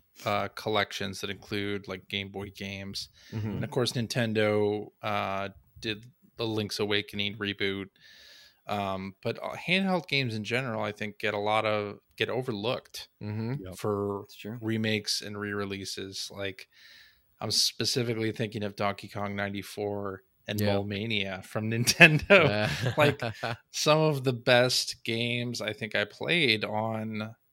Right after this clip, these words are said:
Speaker 1: uh, later Game Boy, um, are, you know, completely lost.
Speaker 2: Yeah.
Speaker 1: <laughs> Like, they, hopefully Nintendo remembers that those games exist and re-release them in some form.
Speaker 2: Well, they,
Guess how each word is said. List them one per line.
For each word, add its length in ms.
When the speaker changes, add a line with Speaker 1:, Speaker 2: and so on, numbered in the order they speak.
Speaker 1:
uh, 480
later 840
Game 320
Boy, 500
um, 560
are, 380
you 140
know, 160
completely 680
lost. 580
Speaker 2:
Yeah. 300
Speaker 1:
<laughs> 0
Like, 200
they, 200
hopefully 440
Nintendo 840
remembers 520
that 180
those 180
games 280
exist 400
and 160
re-release 420
them 140
in 100
some 200
form. 300
Speaker 2:
Well, 100
they, 200